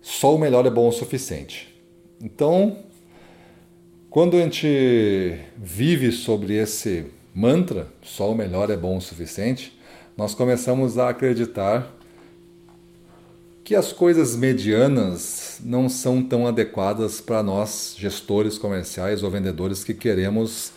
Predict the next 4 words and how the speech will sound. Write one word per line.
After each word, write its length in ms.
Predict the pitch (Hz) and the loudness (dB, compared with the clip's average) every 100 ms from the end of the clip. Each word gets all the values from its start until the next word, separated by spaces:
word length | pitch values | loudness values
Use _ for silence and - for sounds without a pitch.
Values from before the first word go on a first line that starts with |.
| - - - | -20 -20 -2
alcançar 800 | 107 107 123 107 - 98 95 107 | 0 2 2 -2 -2 -2 -2 -2
a 80 | 104 | 0
alta 300 | 104 104 - | 0 0 -2
performance. 680 | 117 113 175 156 98 - | -4 -4 -4 -4 -8 -12